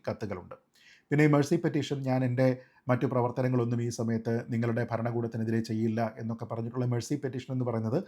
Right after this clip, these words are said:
നമ്മുടെ നാട്ടിലുള്ള ഒരു ബെയിൽ ആപ്ലിക്കേഷൻ പോലെ തന്നെയാണ്. അതിൽ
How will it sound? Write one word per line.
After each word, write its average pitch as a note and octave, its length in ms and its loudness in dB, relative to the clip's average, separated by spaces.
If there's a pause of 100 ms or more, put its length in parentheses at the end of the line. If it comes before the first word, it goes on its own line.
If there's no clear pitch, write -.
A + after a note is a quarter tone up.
(320)
നമ്മുടെ D3 280 8
നാട്ടിലുള്ള D3+ 340 4
ഒരു D3 200 4
ബെയിൽ C#3 260 4
ആപ്ലിക്കേഷൻ C3 500 -6
പോലെ A2+ 260 2
തന്നെയാണ്. F#2+ 360 -2 (600)
അതിൽ C3+ 200 10